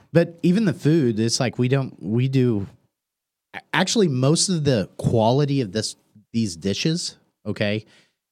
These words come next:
and I'll say this, but we're probably between our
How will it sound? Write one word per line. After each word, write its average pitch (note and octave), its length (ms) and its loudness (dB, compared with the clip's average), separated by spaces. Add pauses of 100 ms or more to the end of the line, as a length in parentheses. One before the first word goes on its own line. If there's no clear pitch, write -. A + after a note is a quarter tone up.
(140)
and G#2 240 -8
I'll G#2+ 160 -2
say B2+ 220 0
this, F2+ 280 -2
but F2 380 -2 (800)
we're B2 260 -2
probably A#2 460 -2
between G#2 520 -8
our F2+ 260 -4